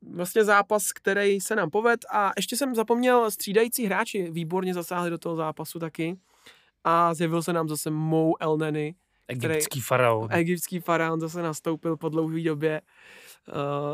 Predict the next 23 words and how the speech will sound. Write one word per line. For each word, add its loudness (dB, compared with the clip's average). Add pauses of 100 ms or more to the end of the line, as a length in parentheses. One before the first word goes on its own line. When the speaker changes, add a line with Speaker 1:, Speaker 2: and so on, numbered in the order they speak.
(240)
Speaker 1:
takže -2
ono 4
bylo 4
jako -2
proč, -4
že -6
jo. -2 (260)
Už -10
se -4
střídalo, -2
myslím, -6
v -12
šedesátý -6
nějaký -8
kolem, -6
eh, -4
kdy -14
tam -6
šel -4
Tomiyasu -2 (600)
a 4
mám -4
pocit, -6